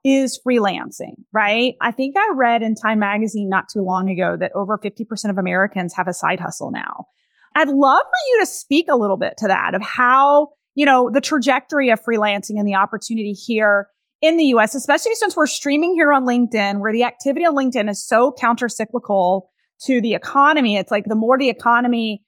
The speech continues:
is questionable, the more the activity goes up on LinkedIn and people are looking for maybe different career moves and shifts in networking with career opportunities.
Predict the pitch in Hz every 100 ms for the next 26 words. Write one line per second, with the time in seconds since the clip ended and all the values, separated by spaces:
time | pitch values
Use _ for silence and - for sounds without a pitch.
0 | - 220 - 247 240 269 214 202 214 226
1 | 226 - - 254 240 240 226 220 220 220
2 | 208 214 202 - 277 240 208 240 233 220
3 | 220 262 320 302 254 254 240 226 226 220
4 | 220 214 _ _ - - 320 320 320 320
5 | 269 220 240 226 - 302 285 262 247 240
6 | 233 233 233 214 - 226 226 359 480 214
7 | 196 185 185 180 - - - 208 -